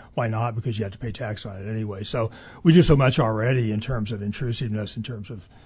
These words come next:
uh, having to report, uh, payments and things of that sort that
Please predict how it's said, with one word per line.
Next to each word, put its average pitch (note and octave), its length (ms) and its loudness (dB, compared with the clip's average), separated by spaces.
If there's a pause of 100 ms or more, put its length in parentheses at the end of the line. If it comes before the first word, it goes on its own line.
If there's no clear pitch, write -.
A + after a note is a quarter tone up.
(340)
uh, G#2 320 -6 (140)
having A#2 220 -2
to G#2+ 60 -4
report, G#2+ 440 -4 (180)
uh, G#2 220 -8
payments A#2 440 0
and G#2+ 80 -8
things G#2+ 200 -4
of G#2 60 -8
that G#2+ 200 -6
sort G2+ 260 -8
that G#2+ 180 -8